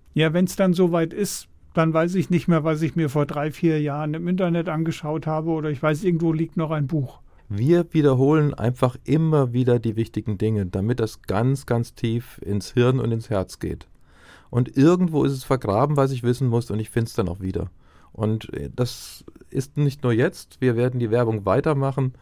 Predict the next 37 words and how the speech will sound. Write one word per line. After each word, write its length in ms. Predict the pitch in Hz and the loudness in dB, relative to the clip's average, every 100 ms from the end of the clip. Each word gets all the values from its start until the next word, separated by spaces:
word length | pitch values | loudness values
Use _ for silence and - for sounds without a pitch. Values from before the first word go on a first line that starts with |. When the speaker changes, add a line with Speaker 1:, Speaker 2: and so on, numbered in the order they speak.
| - _ _ - _ - - | -20 _ _ -20 _ -20 -10
Speaker 2:
Nächstes 460 | 110 135 143 135 - | 0 0 2 -4 0
Jahr, 240 | 123 110 | 0 0
übernächstes 680 | - 123 117 107 107 107 98 | -2 0 2 2 -2 -4 -4
Jahr, 220 | 101 98 | -2 -2
die 80 | 98 | -4
nächsten 340 | 101 104 - | -4 -6 -6
zehn 320 | 101 - 113 107 | -10 -2 -2 0
Jahre. 360 | 101 98 101 - - - - | -2 -4 -6 -10 -20 -20 -12
Die 100 | 98 | -4
wichtigen 400 | 117 123 127 117 | -4 -2 -4 -2
Dinge 220 | 120 113 | -2 0
müssen 240 | 107 98 98 | -2 -4 -8
ständig 360 | - 107 104 | -2 -2 0
wiederholt 460 | 104 98 92 92 - | -2 -2 -2 -6 -6
werden. 240 | 90 85 - - - - | -8 -8 -14 -18 -20 -6
Speaker 1:
Wenn 140 | 143 | 0
man 160 | 156 160 | 2 2
mit 120 | 160 | 0
seinem 260 | 165 147 | 0 0
Thema 520 | 139 165 165 160 160 165 - | 0 2 2 2 -2 -4 -2
immer 440 | - 240 240 226 196 | 4 6 6 4 4
und 180 | 185 | 0
immer 260 | 175 190 185 | 4 4 4
unterwegs 600 | 180 175 165 151 160 165 | 2 2 2 2 -2 -2
ist 160 | 170 147 | -4 -2
und 120 | 160 | -2
es 160 | 165 - | -2 0
immer 340 | 226 220 202 | 4 4 4
und 120 | 190 | 0
immer 300 | 202 196 185 | 0 0 2
wiederholt 500 | 175 175 165 165 170 | 2 2 2 2 2
und 180 | 170 165 | 0 -2
immer 400 | 233 214 208 190 | 4 6 6 4
und 160 | 175 175 | 2 0
immer 280 | 185 185 165 | 0 0 0
wieder 300 | 175 175 156 | 0 0 0
sieht, 280 | 175 170 | 0 -2